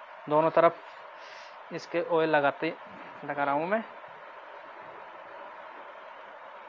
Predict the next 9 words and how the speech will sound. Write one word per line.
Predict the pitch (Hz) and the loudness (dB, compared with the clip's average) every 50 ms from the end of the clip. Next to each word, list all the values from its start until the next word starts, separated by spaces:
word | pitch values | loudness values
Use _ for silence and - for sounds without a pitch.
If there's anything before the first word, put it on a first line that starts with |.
| - - - - - - - - - - - - - - - | -16 -14 -16 -16 -16 -14 -16 -14 -14 -14 -14 -14 -12 0 8
बहुत | 156 175 196 190 - | 10 10 10 12 12
tight | - 190 208 208 | 12 12 12 12
कटता | - 208 175 - 202 | 10 10 12 12 12
है | 208 240 | 12 12
दोस्तों | 240 233 214 - - 220 196 | 12 12 12 12 12 10 12
ये, | 160 147 139 - - - - - - - - - | 12 10 6 4 -2 -14 -16 -16 -16 -12 2 6
और | 180 185 | 8 8
सब्ज़ी | - - 190 175 170 214 | 10 8 6 8 8 6
भी | 214 233 247 262 247 | 8 8 6 6 4